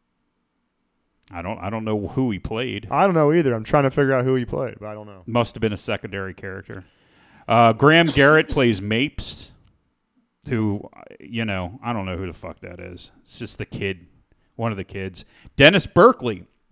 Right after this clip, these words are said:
Speaker 2: Mm-hmm.
Speaker 1: He's another one of those guys that's, like, in a ton of movies. Um, in
Speaker 2: Like
Speaker 1: this particular movie, he plays the biker that comes in to start trouble in the
Speaker 2: Oh,
Speaker 1: restaurant.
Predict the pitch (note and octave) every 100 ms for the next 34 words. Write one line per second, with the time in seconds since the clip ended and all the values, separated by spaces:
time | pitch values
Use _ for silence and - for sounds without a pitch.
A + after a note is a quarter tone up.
0 | _ _ _ _ - A#2 D3 E3+ E3 E3+
1 | E3+ E3+ D#3 C#3+ C#3 B2 G#2 A#2+ A2+ G#2+
2 | G#2 G#2 - A2+ G2+ F#2+ - - _ C3
3 | B2+ G#2+ - - C3 D3+ D3 C#3+ D3 D#3
4 | E3 E3 - - _ _ _ _ _ _
5 | _ _ - A#2 A2 G#2+ G2+ G#2 - D3
6 | C#3+ F#3+ - F3 D3+ C#3+ C#3+ C3 A#2+ A#2+
7 | A#2+ A2+ - B2 A2+ G2+ F2+ A2 A#2 C#3
8 | B2 A2+ G2+ B2+ A#2 A#2 G#2+ F#2+ C3 A2+
9 | - A#2+ G#2 A2 A2 G2+ G2+ F#2+ F2+ F#2+
10 | C#3+ C3+ C3 B2+ B2+ C3